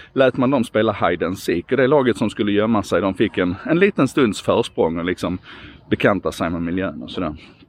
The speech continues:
Hide and seek, alltså kurra gömma. <clears throat> Och det första som hände, det var ju naturligtvis att, eh,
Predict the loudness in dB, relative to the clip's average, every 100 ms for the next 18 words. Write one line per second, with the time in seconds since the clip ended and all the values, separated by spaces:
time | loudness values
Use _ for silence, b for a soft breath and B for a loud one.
0 | _ _ _ -20 -20 -14 -8 0 2 4
1 | 2 0 -2 -2 0 -2 0 0 0 -2
2 | 0 0 0 -2 -8 -6 -6 -6 -2 0
3 | 2 0 -6 _ _ _ _ _ _ -20
4 | B B B B B 0 2 4 2 4
5 | 0 0 0 0 0 0 2 0 0 -2
6 | 0 0 0 0 2 2